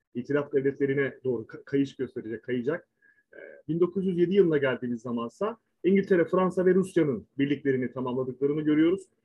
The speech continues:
Osmanlı Devleti son ana kadar kararsız kalıyor, çekimser kalıyor. Osmanlı Devleti sonrasında Almanya'nın yanında yer alıyor ve Birinci Dünya Savaşı'na dahil oluyor. Buraya doğru giderken, e, kronolojiden de şaşmadan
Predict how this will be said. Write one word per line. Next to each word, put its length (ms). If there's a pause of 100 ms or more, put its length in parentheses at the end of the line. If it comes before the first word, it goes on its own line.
(160)
Osmanlı 480
Devleti 640
son 260
ana 280
kadar 320
kararsız 480
kalıyor, 340
çekimser 520
kalıyor. 360 (280)
Osmanlı 400
Devleti 600
sonrasında 540
Almanya'nın 640
yanında 500
yer 140
alıyor 400 (260)
ve 120
Birinci 260
Dünya 200
Savaşı'na 460
dahil 260
oluyor. 360 (400)
Buraya 320
doğru 200
giderken, 540 (240)
e, 60 (580)
kronolojiden 720
de 140
şaşmadan 640